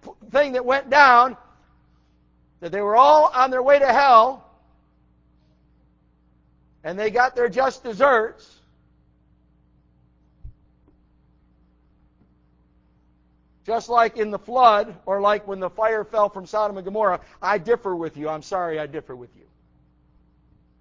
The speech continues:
I do not know why this took place on our country, but I think it's gonna have some good results,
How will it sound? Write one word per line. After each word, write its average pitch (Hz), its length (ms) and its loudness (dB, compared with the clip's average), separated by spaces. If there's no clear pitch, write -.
I 170 140 -4
do 196 140 -10
not 208 260 -4
know 220 220 -2
why 208 420 0
this 170 220 -14
took 185 200 -12
place 180 300 -8
on 165 100 -10
our 160 140 -12
country, - 400 -12
but 156 100 -10
I 165 100 -4
think 185 300 -10
it's - 140 -20
gonna 170 180 -10
have 151 220 -12
some 147 240 -16
good 208 180 0
results, 151 680 -12